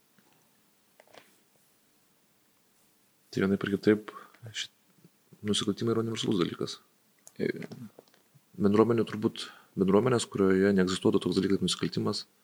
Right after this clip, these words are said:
Speaker 1: nebūna.
Speaker 2: E, taip, tai čia apie tai dar, dar rašė, ne, ne, sociologas Emilis Durkheim, kuris, tarp kitko, save ne, ne, nevadina kriminologu, bet kuris yra vienas iš kriminologijos klasikų. Šiaip tai k-, kriminologija tai yra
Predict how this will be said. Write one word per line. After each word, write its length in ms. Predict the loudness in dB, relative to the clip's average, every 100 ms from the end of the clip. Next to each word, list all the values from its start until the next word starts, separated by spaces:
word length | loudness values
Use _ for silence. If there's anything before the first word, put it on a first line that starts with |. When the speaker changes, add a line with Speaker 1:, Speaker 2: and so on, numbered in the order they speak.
| _ _ _ _ _ _
Speaker 1:
nebūna. 360 | -4 0 0 -2 -8 -20 -8 0
Speaker 2:
E, 260 | 2 4 2 2
taip, 260 | 4 4 4
tai 80 | 0
čia 200 | 2 0
apie 100 | 2
tai 140 | 2
dar, 220 | 4 4 6 4 4 2
dar 200 | 4 4
rašė, 380 | 4 4 2 0 -2 -4
ne, 240 | -2 0 2 0 -2 -8 -10 -6
ne, 240 | -4 -2 -2 -4
sociologas 720 | -4 -2 2 4 4 4 0 0
Emilis 340 | 2 2 2
Durkheim, 380 | 2 4 2 -2 -10 -14 -20 _ -20
kuris, 260 | -8 -4 -2
tarp 160 | -2 -6
kitko, 180 | -6
save 220 | -2 0 0
ne, 80 | -4 -4
ne, 160 | -2
nevadina 500 | 0 0 0 0 -2
kriminologu, 640 | -6 -6 -4 -2 -2 -2 -6
bet 100 | -8
kuris 240 | -6 -4
yra 140 | -4 -4
vienas 300 | -4 -4 -4
iš 100 | -4
kriminologijos 460 | -4 -2 -2 -2 0
klasikų. 380 | 0 -2 -16 _ -18 -16 -4
Šiaip 240 | 0 2
tai 140 | 2 0 -2
k-, 260 | -2 0 0
kriminologija 600 | 2 2 4 4 2 0
tai 100 | 2
yra 240 | 2 0